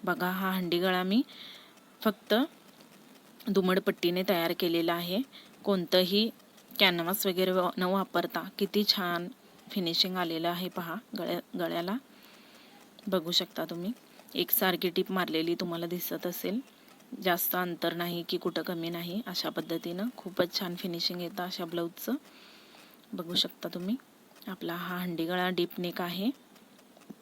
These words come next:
आणि ह्या गळ्याला नॉट्स वगैरे लावायची ही गरज पडत नाही, इतकं हे फिनि-, अ, फिनिशिंगसह परफेक्ट गळा बसतो. बघू शकता तुम्ही.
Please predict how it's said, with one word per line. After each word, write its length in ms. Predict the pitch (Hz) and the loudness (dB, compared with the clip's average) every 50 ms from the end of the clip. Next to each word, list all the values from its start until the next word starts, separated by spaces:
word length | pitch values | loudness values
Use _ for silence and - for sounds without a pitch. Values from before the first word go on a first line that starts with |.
| - - - - - - - - - - - - - - - - - - - - - - - - - - - - - - - - - - | -20 -20 -20 -20 -20 -20 -20 -20 -20 -20 -20 -20 -20 -20 -20 -20 -20 -20 -20 -20 -20 -20 -20 -20 -20 -20 -20 -20 -18 -14 -14 -12 -10 -6
आणि 360 | - 175 180 175 170 170 175 180 | -4 -2 -2 -2 -2 -2 -2 0
ह्या 180 | 180 180 170 170 | 0 0 0 2
गळ्याला 520 | 180 175 170 165 170 165 170 170 175 175 180 | 4 4 6 6 6 4 4 4 4 2 2
नॉट्स 360 | 180 180 180 180 - - - | 2 2 2 2 2 0 0
वगैरे 260 | 185 170 185 180 180 | 0 0 2 2 2
लावायची 440 | 180 175 165 165 160 165 165 - 196 | 2 2 2 2 2 0 0 0 0
ही 120 | 190 190 | 0 0
गरज 320 | 175 180 180 170 175 170 - | 2 2 2 4 2 0 0
पडत 260 | - 190 180 175 - | -2 -2 -2 -2 -2
नाही, 260 | 180 180 180 190 202 | -2 -2 0 0 0
इतकं 300 | 202 190 - - - 190 | 0 -2 -4 -4 -2 -2
हे 240 | 190 190 190 190 196 - - - | 0 0 0 0 -2 -2 -6 -6
फिनि-, 440 | - 202 185 175 170 - - - 175 | -4 -2 -2 -2 -2 -4 -6 -6 -4
अ, 160 | 170 165 165 - | -4 -4 -4 -4
फिनिशिंगसह 600 | - 190 175 170 - 196 190 190 - - 190 185 | -4 -2 0 2 2 2 2 2 0 0 0 2
परफेक्ट 540 | - - 196 202 - - 175 - - - | 2 2 2 2 0 -4 -6 -4 -2 -2
गळा 220 | 190 180 180 175 175 | 0 2 2 2 2
बसतो. 400 | 170 180 - - - - 220 277 - - - - - - - - - - - - - - - - - - 190 | 0 -2 -4 -6 -4 -2 -2 -2 -2 -4 -16 -20 -20 -20 -20 -20 -20 -20 -20 -20 -20 -20 -20 -20 -12 -6 -4
बघू 200 | 185 160 165 170 | -4 0 2 2
शकता 320 | - 196 - - - 160 | 2 2 0 -2 -6 -6
तुम्ही. 260 | 143 175 170 180 226 | -4 -4 -2 -2 -2